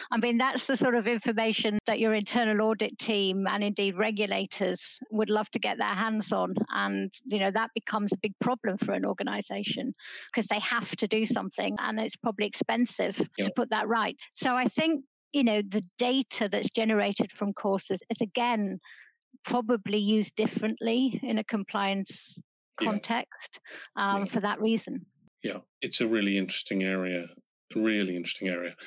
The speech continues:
Speaker 2: Nowadays, we have another kind of really interesting area is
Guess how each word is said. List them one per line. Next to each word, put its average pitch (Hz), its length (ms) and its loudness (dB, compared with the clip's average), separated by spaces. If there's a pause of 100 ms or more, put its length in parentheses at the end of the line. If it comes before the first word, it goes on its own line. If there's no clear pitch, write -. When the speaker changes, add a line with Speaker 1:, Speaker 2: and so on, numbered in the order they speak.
(140)
Speaker 2:
Nowadays, 117 520 0
we 110 140 2
have 110 260 0
another 113 380 2
kind 101 240 0
of 95 80 0
really 98 240 2
interesting 98 360 0
area 95 340 0
is 95 440 0